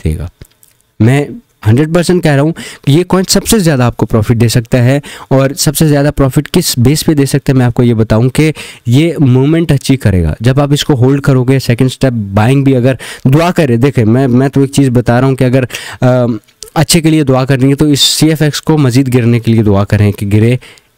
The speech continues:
इक्कीस सेंट के लिए। अगर इक्कीस सेंट पे गिरा और रिकवरी हुई तो रिकवरी होगी तो यहाँ पर तीन से चार सेंट की रिकवरी देगा। और तीन से चार सेंट जो कि चौबीस सेंट का कॉइन है और तीन से चार सेंट का अगर प्रॉफिट देगा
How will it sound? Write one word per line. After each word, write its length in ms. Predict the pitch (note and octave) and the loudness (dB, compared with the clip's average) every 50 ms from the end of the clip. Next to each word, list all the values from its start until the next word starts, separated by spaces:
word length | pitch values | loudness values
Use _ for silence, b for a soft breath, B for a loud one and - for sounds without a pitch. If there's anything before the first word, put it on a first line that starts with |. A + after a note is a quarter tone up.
| - | -4
इक्कीस 320 | - - - - C3 A#2 - | -4 -4 0 0 -2 -2 0
सेंट 240 | - F#2 E2+ E2+ - | 0 0 0 0 0
के 120 | - F2+ | -2 -4
लिए। 160 | D#2+ E2 E2+ B B B B2 B | -4 -4 -6 B B B -4 B
अगर 200 | C3 D3+ E3 E3 | 0 0 2 0
इक्कीस 380 | D#3+ - - - F#3 F#3 - | -2 -4 -6 -2 -2 0 0
सेंट 240 | - F3 E3 E3 D3+ | 2 0 0 0 0
पे 100 | E3+ D#3+ | 0 0
गिरा 220 | C#3+ C#3+ C#3 D3 | 0 0 0 2
और 140 | D3 C#3+ C3 | 0 0 0
रिकवरी 360 | A#2+ B2 - C3 A#2+ C3 C#3+ C3+ | -2 0 0 0 2 2 2 2
हुई 240 | B2 B2+ C3+ C#3 - B B B B B - | 2 2 0 0 -2 B B B B B 0
तो 120 | B2 B2 | 0 2
रिकवरी 360 | A#2+ A#2 A#2 C3 B2 C3+ C#3+ | 2 2 0 0 2 2 2
होगी 280 | C#3 B2+ A#2+ A#2 B2 B2+ | 2 2 2 2 0 0
तो 120 | - C3+ | 0 2
यहाँ 260 | B2+ A#2+ G#2+ A2 A#2+ | 2 2 2 2 0
पर 160 | A#2 - C#3 B2 | 0 -2 -4 -4
तीन 380 | - _ - C#3+ D3 D#3 D#3+ | -4 _ 0 0 2 2 0
से 180 | D3 - - D3 | 0 0 -2 -2
चार 320 | - - C3 B2 C3 C3 | 0 0 0 0 0 0
सेंट 260 | - - C#3 C3 B2+ | -2 0 0 0 0
की 120 | - - C3+ | 0 0 0
रिकवरी 400 | A#2 G#2+ - A#2 A#2 C3 D3+ D#3 | 0 2 2 2 2 2 0 2
देगा। 320 | B2+ B2 A#2 A2+ B2 B2+ B B B B B B | 2 0 2 2 0 -2 B B B B B B
और 80 | C#3+ C3+ | -2 -2
तीन 240 | - - E3+ F3 E3+ | 0 0 0 0 2
से 160 | - F3+ E3 | 0 -2 -2
चार 280 | - C#3+ B2+ C3+ C#3+ | 0 0 0 0 -2
सेंट 300 | C3+ - - D3+ D#3 C#3+ - - - | -2 0 0 0 0 -2 -4 -6 -2
जो 140 | A#2+ B2+ C#3+ | 0 0 0
कि 260 | C#3 - F3 F#3 F#3 | 2 0 0 0 0
चौबीस 420 | - - - D3 C#3 D3 F3+ F3 - | 0 0 0 0 2 0 0 -2 -2
सेंट 280 | - - E3 F3 F3+ | -2 -2 0 -2 0
का 120 | - E3+ D3 | 0 -2 -2
कॉइन 240 | - B2+ C3 C3+ | 0 0 0 2
है 60 | C3+ C3+ | 2 0
और 100 | C#3 C3+ | 0 -2
तीन 200 | - C3+ C3 C3 | 0 0 0 0
से 140 | - C#3+ | 0 -2
चार 320 | C3 - - A#2+ A#2 B2 B2 | -2 0 0 0 0 0 -2
सेंट 420 | - - - C3+ C3 C3 C3 - | -4 -4 -2 0 0 0 -2 -4
का 200 | - - B2+ A#2+ A#2 | -4 -2 -2 0 2
अगर 240 | A2+ A#2+ A#2+ A#2+ B B B B B B B | 2 0 0 -2 B B B B B B B
प्रॉफिट 320 | - C#3+ C#3 C3+ - E3 D3 | -2 -2 -2 0 -2 -2 0
देगा 400 | B2 B2 A#2+ A#2 A2+ A#2+ B2+ | 0 0 0 2 0 0 -2